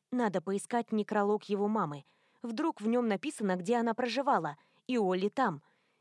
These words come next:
Я даже не знаю, что ещё можно сделать. «Может, просто спросим Макса? Судя по всему, он прекрасно знает, кто такой этот Олли». «Не надо. Не хочу, чтобы он влез к нам. Не хочу с ним иметь ничего общего».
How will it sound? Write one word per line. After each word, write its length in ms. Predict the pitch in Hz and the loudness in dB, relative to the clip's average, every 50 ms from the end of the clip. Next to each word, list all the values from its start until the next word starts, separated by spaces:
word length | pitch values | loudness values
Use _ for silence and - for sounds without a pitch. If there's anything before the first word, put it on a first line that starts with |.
| _ | _
Я 180 | - 247 277 247 | -2 2 2 4
даже 240 | 208 220 208 190 226 | 4 4 4 4 2
не 140 | 220 214 208 | 2 2 0
знаю, 320 | 175 226 240 240 214 190 | 2 2 2 2 2 0
что 200 | - - - 220 | 0 0 0 0
ещё 380 | 208 208 208 196 - 247 233 220 | 2 2 0 0 0 2 2 2
можно 340 | 190 165 156 143 165 170 | 2 0 -2 -2 -2 -4
сделать. 520 | 165 147 143 170 165 151 156 160 - - _ _ _ _ _ _ _ _ _ _ _ _ | -4 -4 -4 -6 -4 -4 -6 -10 -12 -18 _ _ _ _ _ _ _ _ _ _ _ _
«Может, 320 | - 349 370 349 294 339 _ | 0 2 2 2 2 -2 _
просто 340 | - 330 320 320 - - 302 | 2 2 2 2 2 -2 -2
спросим 440 | - _ 294 285 285 - - 294 | 0 _ 2 2 2 2 -2 -2
Макса? 420 | 285 285 294 - - - - 196 185 _ _ _ _ _ _ _ _ | 2 2 2 2 2 -2 -2 -2 -2 _ _ _ _ _ _ _ _
Судя 340 | - - 392 370 285 302 285 | -6 -2 0 2 2 2 2
по 120 | - 294 | 2 -2
всему, 320 | - - - 302 277 294 320 320 | -2 -2 -4 -2 0 0 2 4
он 180 | 294 262 269 | 4 4 2
прекрасно 560 | - 311 320 - - 311 302 294 - 285 277 | 2 -2 -2 2 4 2 2 2 2 0 0
знает, 400 | 277 254 311 330 320 262 196 190 | 0 2 2 2 4 2 2 0
кто 220 | - - - 302 262 | -4 0 2 2 4
такой 400 | - 233 220 - 277 277 269 233 | 4 2 2 4 4 4 6 4
этот 260 | 226 233 233 226 - | 4 2 0 0 2
Олли». 320 | 285 233 202 185 185 165 _ _ _ _ _ _ _ _ _ _ _ - | 0 0 0 -2 -6 -8 _ _ _ _ _ _ _ _ _ _ _ -4
«Не 180 | 226 240 240 | -2 0 2
надо. 320 | 233 214 185 175 165 180 175 _ _ _ _ _ _ _ _ _ _ | 2 2 2 0 0 -4 -6 _ _ _ _ _ _ _ _ _ _
Не 120 | 294 302 | -2 -2
хочу, 300 | 277 - 277 269 - 269 | 0 0 -2 -2 0 -4
чтобы 260 | 233 - - 196 180 208 | -4 -4 -4 0 2 2
он 140 | 226 226 | 2 2
влез 320 | 208 190 220 214 185 - - | 0 0 0 0 0 -2 -2
к 60 | - | -4
нам. 260 | 208 180 170 160 160 _ _ _ _ _ _ _ _ | -2 -2 -2 -4 -8 _ _ _ _ _ _ _ _
Не 140 | - 285 294 | -4 -4 -2
хочу 380 | - - 262 247 - - 294 247 | 0 0 -2 0 0 -4 -4 -4
с 120 | - - | -2 0
ним 260 | 226 226 226 220 214 | 2 2 4 4 2
иметь 320 | 214 226 247 277 277 _ - | 2 2 0 -2 -2 _ -2
ничего 600 | 233 240 240 - - 302 269 233 269 269 262 233 | -2 -2 -2 -2 -2 -2 2 4 4 6 6 6
общего». 440 | 165 - - - 208 180 175 165 | 4 2 -2 -4 -2 -4 -4 -6